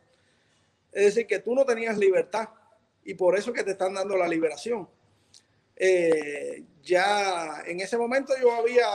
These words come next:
practicado la medicina por ocho años,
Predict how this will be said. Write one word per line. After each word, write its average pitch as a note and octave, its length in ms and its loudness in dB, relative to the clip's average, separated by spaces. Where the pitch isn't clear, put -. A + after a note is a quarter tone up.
practicado G3+ 540 2
la A3+ 120 2
medicina G3 460 -6
por F#3 120 -8
ocho G3 300 -4
años, G#3+ 560 -10